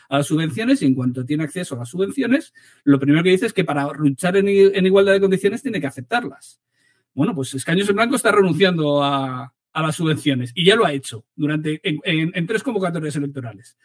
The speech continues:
desde el dos mil once, en dos mil once, dos mil quince y dos mil diecinueve. También le va como le va a Escaños en Blanco,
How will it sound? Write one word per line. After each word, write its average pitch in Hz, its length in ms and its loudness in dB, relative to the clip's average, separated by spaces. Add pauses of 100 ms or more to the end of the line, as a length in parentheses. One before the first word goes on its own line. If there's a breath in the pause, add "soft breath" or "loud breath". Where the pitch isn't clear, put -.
(200)
desde 147 260 0
el 156 60 0
dos 156 160 0
mil 175 160 4
once, 135 180 -2
en 127 60 -4
dos 135 140 -2
mil 190 120 0
once, 285 200 0
dos 202 180 0
mil 220 160 -2
quince 269 200 2
y - 20 -6
dos 180 160 0
mil 165 140 0
diecinueve. 127 540 -4 (480)
También 170 640 0
le 143 180 -2
va 165 140 -2
como 185 180 -2
le 139 100 0
va 196 120 -2
a 165 40 -4
Escaños 143 340 -6
en 165 80 2
Blanco, 175 440 -2